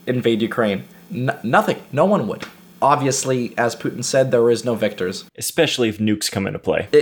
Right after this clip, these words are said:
Speaker 1: especially if nukes come into place, exactly. There's definitely no victors. But, uh, any angle that I look at it from now, I, I, I don't, well, well, probably outs-, outside of Russia, Russia definitely has territorial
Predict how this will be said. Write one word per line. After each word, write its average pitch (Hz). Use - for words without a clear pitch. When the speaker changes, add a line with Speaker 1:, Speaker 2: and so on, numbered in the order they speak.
Speaker 1:
especially 208
if 156
nukes 135
come 127
into 113
place, 101
exactly. 127
There's 123
definitely 135
no 110
victors. 101
But, -
uh, -
any 170
angle 147
that 127
I 117
look 120
at 120
it 113
from 110
now, 113
I, 117
I, 113
I 117
don't, 131
well, 151
well, 151
probably 135
outs-, -
outside 147
of 127
Russia, 131
Russia 151
definitely 123
has 110
territorial 123